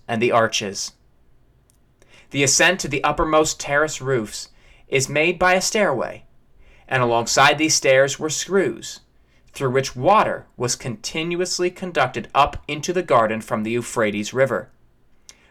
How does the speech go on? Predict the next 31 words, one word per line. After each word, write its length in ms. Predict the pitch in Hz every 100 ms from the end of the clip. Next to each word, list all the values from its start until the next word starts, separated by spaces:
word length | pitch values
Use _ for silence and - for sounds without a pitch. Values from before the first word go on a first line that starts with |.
| -
by 140 | 120
those 420 | 110 123 120 127 -
appointed 540 | 127 - 170 120 92
for 240 | - 107
this 160 | 101 113
purpose. 640 | - 135 135 107 - - - _ _ _ _ _ _ _ _ -
For 200 | - 135
the 80 |
river, 440 | 120 143 170 180 - _ _ _ -
a 80 |
stadium 500 | 139 - 151 160 175
in 120 | 185 156
width, 380 | 120 - - - _ -
about 280 | 123 107 -
six 240 | - 120
hundred 260 | 120 107 98
feet, 400 | - 147 - - _ _ _ _ _
flows 500 | - - 147 143 160
through 140 | - 180
the 100 | 185
middle 300 | 123 101 98
of 80 |
the 100 | -
city, 480 | 113 - 143 101 - _ _ _ _ _ _ _ -
and 120 | 120
the 80 | 117
garden 540 | - 175 190 110 104 - _ _ _ -
is 120 | 160
on 120 | 170
the 80 | 165
bank 500 | - 110 87 78 -